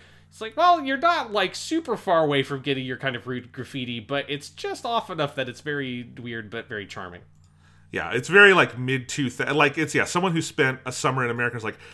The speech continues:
Speaker 2: "They just throw around the word gay as an epithet in a, in a weird, like, childish way. I guess we'll do that for our military ship," you know?
Speaker 1: Yeah.
Speaker 2: <laughs> Yeah. Anyway, um, all right, what else to talk about here?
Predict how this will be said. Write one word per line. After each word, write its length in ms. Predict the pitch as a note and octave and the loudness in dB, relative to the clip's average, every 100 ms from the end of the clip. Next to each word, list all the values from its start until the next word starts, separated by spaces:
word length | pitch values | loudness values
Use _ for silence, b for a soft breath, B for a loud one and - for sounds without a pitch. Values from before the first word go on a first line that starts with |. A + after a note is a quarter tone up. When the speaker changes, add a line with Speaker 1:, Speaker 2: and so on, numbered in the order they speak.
| B | B
Speaker 2:
"They 120 | - | -2
just 260 | B3+ A#3+ - | 0 -2 0
throw 120 | F3 | 4
around 240 | F#3+ E3+ E3+ | 6 6 4
the 100 | D#3 | 4
word 260 | F3+ D3+ | 2 2
gay 300 | A#2+ E3+ A3 | 0 4 6
as 120 | E3 | 4
an 60 | C3+ | 2
epithet 540 | G3 G#3 F3+ D#3+ D3 | 0 0 0 2 2
in 120 | C#3 C#3 | 2 -2
a, 140 | C3+ B2 | -2 -2
in 160 | D3+ | 0
a 100 | D3+ | 0
weird, 380 | B2+ B2+ F3+ D#3+ | 0 2 2 4
like, 180 | D#3+ D3+ | 2 2
childish 500 | - D#3 F3+ F3 - | 2 4 4 2 0
way. 360 | F#3+ G#3 G2+ E2 | 2 2 2 0
I 140 | A2+ | -4
guess 280 | A#2 D#3+ D#3+ | 0 -2 0
we'll 120 | D3 | -2
do 160 | D3 D#3+ | 0 0
that 220 | E3 D#3 | 0 0
for 160 | D#3+ D#3 | 2 2
our 180 | C#3+ | 2
military 560 | C3 D3+ E3+ C3+ A2 F#2 | 0 -2 -2 0 0 0
ship," 340 | - F2+ D#2 - | -4 -8 -8 -8
you 140 | G#2+ | -8
know? 300 | G#2 G#2 C3 A2 | -4 -4 -6 -6
Speaker 1:
Yeah. 240 | G2+ E2+ D#3 | -8 -8 -10
Speaker 2:
<laughs> 720 | - - C#3 - - _ - | -10 -12 -16 -16 -18 _ -8
Yeah. 200 | F#2+ D2 - B B B B B - | -6 -6 -10 B B B B B -2
Anyway, 500 | B2 G#2 F#2 E2 D#2+ B B | 0 2 2 0 -2 B B
um, 840 | - G#2+ G#2+ G#2+ G#2+ G#2+ G#2 G2+ G2+ _ - _ | 0 4 6 6 4 0 -4 -12 -14 _ -20 _
all 120 | B2+ B2+ | 2 4
right, 180 | F#2+ F#2+ | 4 4
what 140 | D#3 | 4
else 160 | C3 - | 4 0
to 80 | |
talk 220 | - F#2 - | -4 -4 -4
about 160 | E2 | -6
here? 280 | - C2+ A1 | -6 -10 -10